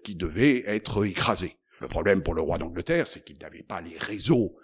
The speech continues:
à l'intérieur de l'aristocratie française et du peuple français pour parvenir, euh, à ses fins. Alors, il a pu, grâce à son alliance conjoncturelle avec, euh, le duc de Bourgogne,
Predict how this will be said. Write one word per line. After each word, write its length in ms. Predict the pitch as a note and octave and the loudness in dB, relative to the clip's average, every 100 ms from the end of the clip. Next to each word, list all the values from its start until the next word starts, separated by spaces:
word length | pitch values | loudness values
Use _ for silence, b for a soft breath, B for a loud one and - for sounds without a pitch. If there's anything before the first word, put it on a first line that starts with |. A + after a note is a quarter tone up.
| b | b
à 80 | - | -6
l'intérieur 600 | F#2 - F#2 G#2+ G#2 F2 | -4 -2 0 2 2 2
de 120 | D#2+ | 0
l'aristocratie 1000 | F#2 E2+ D#2+ G2+ D#2+ D2+ - A2+ G2 F2 - | -2 -2 -4 -4 -4 0 2 2 0 -4 -6
française 600 | G2 G2 G3 C#3+ G#2 F2+ | -4 2 4 4 2 -6
et 100 | F#2 | -12
du 160 | C#2+ F2 | -14 -4
peuple 320 | G#2 F2+ D#2+ | -2 -2 -6
français 540 | - E2+ - E3 C#3 B B B _ - | -4 0 6 8 6 B B B _ 0
pour 180 | C3+ | 0
parvenir, 720 | - - F#2+ G2+ B2 G2+ - - | -2 -4 -2 4 4 4 -2 -8
euh, 120 | F#2 E2+ | -6 -4
à 80 | |
ses 160 | - G2+ | -2 -4
fins. 320 | - F#3 C3 B B B | 4 4 4 B B B
Alors, 300 | - F2+ D#2 - | -4 -2 -2 -8
il 160 | - | -8
a 60 | E2 | -6
pu, 260 | - G#2 F2+ | -2 -2 -2
grâce 380 | - F2+ - | -4 0 2
à 40 | F#2 | 2
son 220 | - F2 | -2 -2
alliance 420 | F2+ F#2+ G2+ F2+ | -2 -4 -4 -4
conjoncturelle 920 | - F#2+ F2 G2+ - G#2 A#2 A2+ G2 B B | -6 -8 -6 -8 -6 0 2 4 2 B B
avec, 380 | - G2+ G2 - | 0 2 2 2
euh, 80 | F#2 | 2
le 120 | F#2 | 2
duc 200 | E2+ F2+ | -2 -2
de 100 | F2 | -2
Bourgogne, 640 | E2+ E2+ G2+ A#2 A2 G2+ | 0 2 6 6 6 2